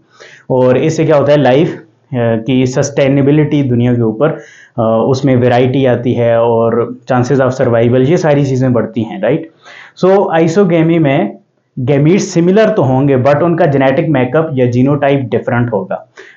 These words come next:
अब ये कैसे होता है, इसकी example मैं आपको समझाता हूँ। बहुत सारे प्रोटिस्ट ऐसे होते हैं जो mitosis के ज़रिए अपनी numbering increase करते हैं, या हम simply कह सकते हैं binary fission के ज़रिए अपनी numbering increase कर रहे हैं। So, जैसे ही वो अपनी numbering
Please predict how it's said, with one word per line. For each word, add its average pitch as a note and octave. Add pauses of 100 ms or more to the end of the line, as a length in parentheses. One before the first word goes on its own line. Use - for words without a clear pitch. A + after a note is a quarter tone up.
अब F3
ये A3
कैसे E3+
होता E3
है, E3
इसकी D#3+
example B2
मैं B2+
आपको B2
समझाता A#2
हूँ। C3+
बहुत D#3+
सारे E3+
प्रोटिस्ट E3
ऐसे B2+
होते B2+
हैं C#3 (640)
जो F3+
mitosis D#3+
के F3
ज़रिए C3 (280)
अपनी C#3
numbering C#3
increase A2+
करते A2
हैं, G#2 (200)
या C#3+
हम C#3
simply D3
कह C3
सकते B2+
हैं B2
binary B2+
fission B2+
के B2+
ज़रिए A#2
अपनी A#2
numbering A2+
increase G#2+
कर G#2+
रहे G#2+
हैं। A2 (500)
So, E3
जैसे D#3+
ही A3
वो G3
अपनी F#3+
numbering D#3+